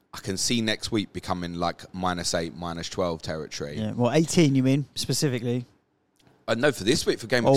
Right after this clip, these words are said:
Speaker 2: Oh, wow,
Speaker 1: seventeen
Speaker 2: okay,
Speaker 1: with
Speaker 2: fine.
Speaker 1: the problems. And, uh, because as well,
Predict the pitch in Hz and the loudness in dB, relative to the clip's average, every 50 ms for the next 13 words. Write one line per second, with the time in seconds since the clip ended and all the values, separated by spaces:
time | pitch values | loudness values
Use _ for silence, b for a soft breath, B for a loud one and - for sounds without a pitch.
0 | 131 123 131 135 139 143 143 143 139 135 135 101 92 92 - 107 107 - - 139 | 8 8 8 8 8 6 6 6 6 6 4 2 0 0 0 0 0 2 2 0
1 | 131 120 110 110 110 135 156 - B B B B B B B B B _ _ _ | 2 4 4 4 4 2 -2 -8 B B B B B B B B B _ _ _
2 | _ _ _ - 120 120 120 - - 123 127 - - 143 135 - 208 180 180 175 | _ _ _ -2 -2 -2 -2 -2 -4 -6 -4 -2 -2 -2 0 2 0 0 0 -4
3 | 156 151 156 151 147 135 127 113 | -2 2 4 6 6 6 4 2